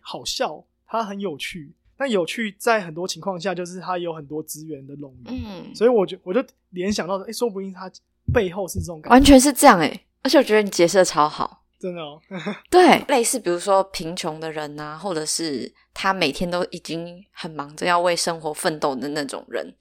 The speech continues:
Speaker 2: 你在跟他相处的时候会无形被他的压力，或者是
Speaker 1: 你会被他的压力感到压力。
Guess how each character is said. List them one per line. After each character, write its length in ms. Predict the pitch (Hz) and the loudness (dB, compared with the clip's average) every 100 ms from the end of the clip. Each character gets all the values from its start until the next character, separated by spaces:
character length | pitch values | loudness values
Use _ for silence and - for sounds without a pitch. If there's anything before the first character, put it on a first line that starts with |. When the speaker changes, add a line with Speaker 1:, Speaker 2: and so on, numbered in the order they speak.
| _ _ | _ _
Speaker 2:
你 100 | 165 | -2
在 160 | 185 | -2
跟 140 | 196 190 | 0 -2
他 180 | 185 185 | -4 -4
相 240 | 185 175 | -6 -6
处 120 | 170 | -12
的 100 | 127 | -14
时 100 | - | -10
候 80 | 139 | -12
会 380 | - 175 143 - | -4 -4 -4 -12
无 120 | 160 | -16
形 340 | 175 147 147 151 _ _ | -12 -12 -12 -14 _ _
被 140 | - 175 | -4 -4
他 180 | 170 | -6
的 300 | 170 139 - _ | -6 -6 -6 _
压 260 | 180 170 160 | -4 0 0
力， 280 | 180 147 - | -2 -10 -10
或 180 | 196 160 | -8 -6
者 140 | 147 | -6
是 160 | - - | -6 -2
Speaker 1:
你 60 | |
会 160 | 254 285 | 2 2
被 120 | 269 | 2
他 120 | 240 | 0
的 80 | 226 | -2
压 220 | 196 196 | -2 -2
力 120 | 208 | -2
感 160 | 185 147 | -8 -8
到 140 | 175 | -8
压 200 | 165 151 | -8 -8
力。 200 | 165 156 | -10 -12